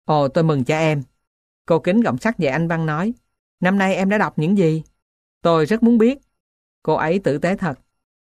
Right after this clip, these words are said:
"Ồ, phần lớn chúng tôi đọc về Anglo-Saxon, Bodford và Riddell, Lord Randall, con ơi,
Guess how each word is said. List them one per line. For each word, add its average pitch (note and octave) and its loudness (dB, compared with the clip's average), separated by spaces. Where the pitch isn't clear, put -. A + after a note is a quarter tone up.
"Ồ, E3+ 4
phần D#3 -2
lớn E3 2
chúng A#3+ 0
tôi G3 0
đọc E3+ -2
về C#3+ -2
Anglo-Saxon, F#3 0
Bodford F3+ 0
và D3 0
Riddell, F#3+ 2
Lord F#3+ 0
Randall, F3+ 2
con F#3 2
ơi, F#3 0